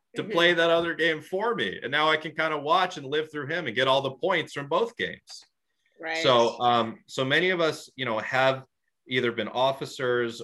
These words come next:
Speaker 1: or, um, or as I said, diplomats, you know, on these planets, and have had the opportunity to travel to, um, to other parts of the galaxy.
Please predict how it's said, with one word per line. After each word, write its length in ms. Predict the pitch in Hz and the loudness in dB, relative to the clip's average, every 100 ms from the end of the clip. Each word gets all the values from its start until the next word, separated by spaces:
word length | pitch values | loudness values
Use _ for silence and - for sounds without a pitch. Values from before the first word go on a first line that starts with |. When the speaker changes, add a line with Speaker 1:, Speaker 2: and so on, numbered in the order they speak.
| - | -8
Speaker 1:
or, 580 | 101 98 98 98 98 95 | -2 0 2 2 0 -4
um, 400 | 95 92 92 87 _ _ _ _ _ _ _ - 113 | -4 -6 -10 -16 _ _ _ _ _ _ _ -8 0
or 100 | 107 | 0
as 120 | 104 | 0
I 60 | |
said, 200 | 101 110 98 | -4 -6 -2
diplomats, 680 | 117 120 117 110 110 110 | -2 -2 -2 0 0 -4
you 100 | 104 | -8
know, 80 | 101 | -6
on 240 | - 104 107 | -2 -2 -2
these 160 | 101 | -6
planets, 380 | - 104 104 98 | -6 -4 -4 -6
and 160 | 98 98 _ _ | -8 -10 _ _
have 120 | 110 117 | -4 0
had 160 | 123 | 2
the 100 | 123 | 4
opportunity 800 | 123 117 101 - 135 147 120 98 | 4 2 -2 -6 -4 -2 -2 -2
to 220 | 95 107 | -6 -10
travel 760 | 98 - 113 110 113 110 107 - - - | -6 -4 0 2 2 -2 -6 -10 -14 -6
to, 460 | 107 101 101 92 95 | -4 -4 -4 -4 -4
um, 420 | 95 92 90 90 _ _ _ _ _ _ - | -4 -4 -6 -10 _ _ _ _ _ _ -12
to 380 | - 110 101 98 | -4 -2 -2 -2
other 340 | 107 104 104 98 - | -2 0 0 -2 -2
parts 280 | 110 107 - | 0 0 -2
of 100 | 92 | -10
the 60 | |
galaxy. 600 | 90 104 127 135 - 82 | -4 0 2 0 -4 -12